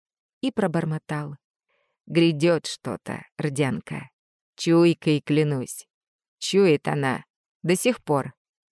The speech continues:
"А что именно чует, не подсказывает?" — уточнила я.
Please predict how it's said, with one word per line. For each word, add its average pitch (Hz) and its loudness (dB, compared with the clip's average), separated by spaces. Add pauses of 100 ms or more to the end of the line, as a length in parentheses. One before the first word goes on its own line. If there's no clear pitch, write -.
(380)
"А 202 0
что - 0
именно 233 4
чует, 208 -4 (280)
не 190 2
подсказывает?" — 214 -4 (720)
уточнила 175 0
я. 151 -8